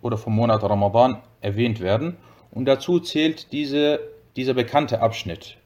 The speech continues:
"وأوله رحمة، وأوسطه مغفرة، وآخره عتق من النار." Und dieser Hadith ist nicht authentisch und außer Ibn Khuzaymah haben diesen Hadith auch andere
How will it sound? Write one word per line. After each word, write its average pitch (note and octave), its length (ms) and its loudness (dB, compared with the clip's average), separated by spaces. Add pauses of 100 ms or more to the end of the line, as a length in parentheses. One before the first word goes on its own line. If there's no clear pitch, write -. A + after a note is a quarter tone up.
"وأوله A2+ 840 0
رحمة، A2 440 2
وأوسطه G#2+ 760 -2
مغفرة، G#2+ 520 0
وآخره G#2+ 760 0
عتق F#2+ 320 -8
من G2+ 180 0
النار." F#2+ 480 2
Und C3+ 120 -10
dieser G3+ 200 0
Hadith E3+ 220 -2
ist - 160 -8
nicht A#2+ 180 -4
authentisch G#2+ 540 -4 (120)
und A#2+ 280 -6 (100)
außer C#3+ 340 2
Ibn A#2 200 0
Khuzaymah B2 680 0 (200)
haben A#2 280 4
diesen A#2+ 300 -2
Hadith A#2+ 340 -4
auch A2 220 -4
andere C3+ 460 0